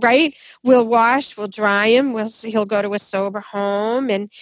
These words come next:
and then he'll come all folded up, and we'll just put this addiction thing on the shelf, and all will be good. But I also, in the same sense, had a feeling like, I have a funny feeling this is a long haul, and this is,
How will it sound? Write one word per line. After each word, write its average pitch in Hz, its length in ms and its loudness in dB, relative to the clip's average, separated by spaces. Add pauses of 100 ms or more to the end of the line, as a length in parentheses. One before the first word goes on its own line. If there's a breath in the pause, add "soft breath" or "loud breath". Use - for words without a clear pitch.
(240 loud breath)
and 233 160 2
then 233 140 4
he'll 226 220 -2
come 220 320 -2
all 220 420 0
folded 233 480 0
up, 285 220 -2
and 202 260 -4
we'll 208 220 -2
just 208 320 -8
put - 240 -4
this 233 240 2
addiction 233 460 -4
thing 262 260 2
on 247 160 0
the 247 60 -2
shelf, - 540 -2 (440 loud breath)
and 233 260 4
all 220 220 4
will 214 140 2
be 208 140 -6
good. 190 460 -2 (540 soft breath)
But 254 160 4
I 254 140 6
also, 285 480 4
in 240 140 2
the 220 60 2
same 247 360 2
sense, 202 420 -2
had 202 300 0
a 196 120 0
feeling 202 520 -2
like, 180 240 -4 (440)
I 233 80 2
have 233 140 2
a 208 80 -2
funny 185 240 -6
feeling 196 400 -4
this 196 220 -6
is 190 100 -14
a 185 60 -4
long 175 360 -8
haul, 170 440 -8 (160)
and 208 140 -2
this 202 200 -4
is, 185 240 -14